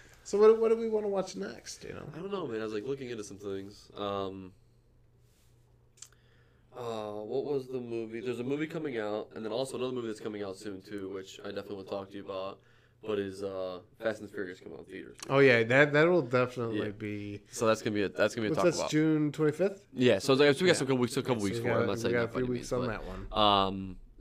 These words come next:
Speaker 2: but, like, I was, like, really, I'm just like, "Man, I don't, I don't know." Uh, let me see here.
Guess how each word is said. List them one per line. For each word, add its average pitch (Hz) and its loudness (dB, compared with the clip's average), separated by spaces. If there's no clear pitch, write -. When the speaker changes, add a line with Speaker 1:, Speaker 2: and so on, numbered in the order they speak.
Speaker 2:
but, 127 2
like, 117 4
I 120 4
was, 113 4
like, 107 -2
really, 117 4
I'm 98 0
just 95 -8
like, 95 -6
"Man, 104 -2
I 98 -2
don't, 95 -6
I 101 -4
don't 98 -4
know." 95 -6
Uh, 90 -8
let 98 -8
me 101 -10
see - -14
here. 78 -16